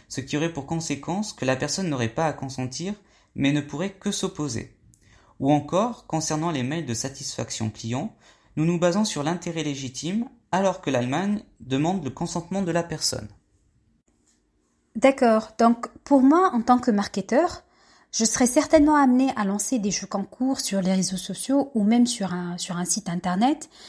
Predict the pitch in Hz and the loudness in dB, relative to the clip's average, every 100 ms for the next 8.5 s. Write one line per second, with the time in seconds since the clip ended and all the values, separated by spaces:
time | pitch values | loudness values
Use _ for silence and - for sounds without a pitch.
0 | - _ 185 180 175 175 175 185 - 185 | -20 _ 0 2 2 0 0 0 0 0
1 | - 370 - - - - - 311 269 277 | -2 -4 -4 -20 -20 -20 0 4 6 4
2 | - - - - _ _ _ _ _ _ | 2 -4 -8 -16 _ _ _ _ _ _
3 | _ _ _ _ _ _ _ _ _ _ | _ _ _ _ _ _ _ _ _ _
4 | _ _ _ _ - 143 151 165 185 143 | _ _ _ _ -6 0 0 0 -4 -2
5 | 143 139 143 143 143 190 202 - _ - | -2 -2 -4 -4 -4 -4 -4 -8 _ -4
6 | 151 143 156 151 143 147 - 143 165 170 | -2 0 -2 -2 -4 -6 -8 -6 -4 -4
7 | 127 135 135 131 - 143 156 139 139 139 | -4 -4 -4 -4 -4 -2 -2 -2 -4 -6
8 | - 127 - - 110 | -6 -8 -8 -10 -10